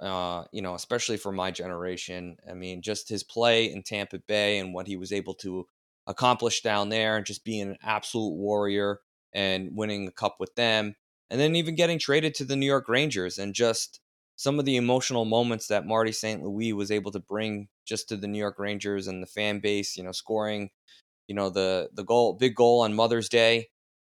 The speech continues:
uh, with his mom passing away. And, you know, it was just, uh, such a memorable moment. And the guy's just a gamer. He's a warrior. And I think he'll be a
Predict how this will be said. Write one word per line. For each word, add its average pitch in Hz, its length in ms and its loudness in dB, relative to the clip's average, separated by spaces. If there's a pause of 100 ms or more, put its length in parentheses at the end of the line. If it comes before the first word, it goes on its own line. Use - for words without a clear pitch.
uh, 95 340 -2
with 98 140 -4
his 98 180 -6
mom 104 240 0
passing 101 420 0
away. 98 580 0 (100)
And, 95 480 -6 (160)
you 101 100 -12
know, 95 240 -6
it 85 100 -4
was 98 160 -8
just, - 460 -4
uh, 92 300 -4 (180)
such - 300 -6
a 113 40 -4
memorable 107 520 -4
moment. 104 560 -4
And 95 240 -10
the 98 60 -12
guy's 110 360 4
just - 300 -6
a 95 60 -10
gamer. 104 640 -2
He's 98 140 -12
a 95 80 -6
warrior. 101 680 0 (640)
And 101 440 -4 (240)
I 107 120 -8
think 127 460 -4 (420)
he'll 120 200 0
be 113 220 -2
a 98 160 -2